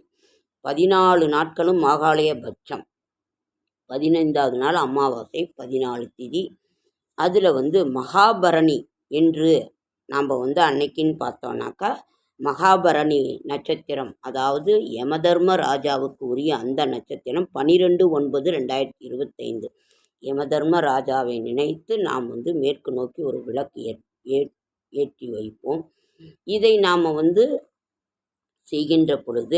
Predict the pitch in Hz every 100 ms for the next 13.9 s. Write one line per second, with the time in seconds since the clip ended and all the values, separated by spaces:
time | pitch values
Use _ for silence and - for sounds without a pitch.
0 | 185 - 185 202 196 190 185 160 135 120
1 | 135 135 127 120 - - 131 131 127 123
2 | 123 131 151 135 113 131 151 147 127 127
3 | 139 131 123 120 120 123 135 117 - 117
4 | - 127 113 113 113 113 113 123 - -
5 | _ _ _ _ _ - 143 131 147 226
6 | - - 147 147 139 127 160 156 120 135
7 | 202 160 156 180 175 143 139 123 127 123
8 | 127 - 180 143 - 120 135 135 123 123
9 | 117 - 127 170 269 _ _ - 151 123
10 | - 139 143 156 135 131 123 127 120 101
11 | 139 143 113 131 160 180 - 131 - 180
12 | - - 208 196 175 147 143 143 123 120
13 | 127 139 123 117 - 113 107 117 -